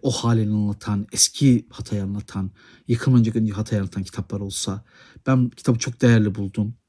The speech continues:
E, birbirinin aynı kitapları okumaktan sıkılmış biri olarak, orijinal bir kitap olarak bir de bu kitabı okudum. Erzurum'da bir aile.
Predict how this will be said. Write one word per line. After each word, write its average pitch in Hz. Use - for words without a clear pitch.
E, 110
birbirinin 131
aynı 135
kitapları 117
okumaktan 117
sıkılmış -
biri 110
olarak, 104
orijinal 120
bir 110
kitap 101
olarak 98
bir 113
de 113
bu 123
kitabı 101
okudum. 110
Erzurum'da 104
bir 101
aile. 107